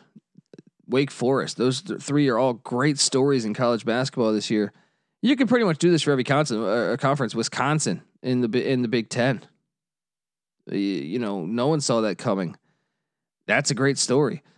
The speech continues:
Uh, co-, uh, Big Twelve, Iowa State and, and, uh, Baylor. Even Baylor's a great story. The way they're coming back and, and showing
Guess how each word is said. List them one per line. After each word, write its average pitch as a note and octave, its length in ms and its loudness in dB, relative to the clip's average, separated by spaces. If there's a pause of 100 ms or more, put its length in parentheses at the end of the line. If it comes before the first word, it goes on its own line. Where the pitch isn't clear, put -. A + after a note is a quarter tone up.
(320)
Uh, A#2 220 0
co-, C3+ 140 -2
uh, A#2 280 0
Big D3 200 0
Twelve, C#3+ 340 2
Iowa A#2+ 280 2
State C3+ 580 0
and, A2 280 0
and, G#2 400 -2
uh, F#2 200 0
Baylor. A#2 420 0
Even E3 260 2
Baylor's D#3 320 2
a A#2+ 40 -4
great A#2 180 0
story. G#2 280 0
The F2+ 120 0
way A#2+ 140 2
they're A#2+ 140 2
coming A#2+ 300 -2
back A2+ 280 0
and, G#2+ 120 -2
and G#2 180 -2
showing A2 420 -2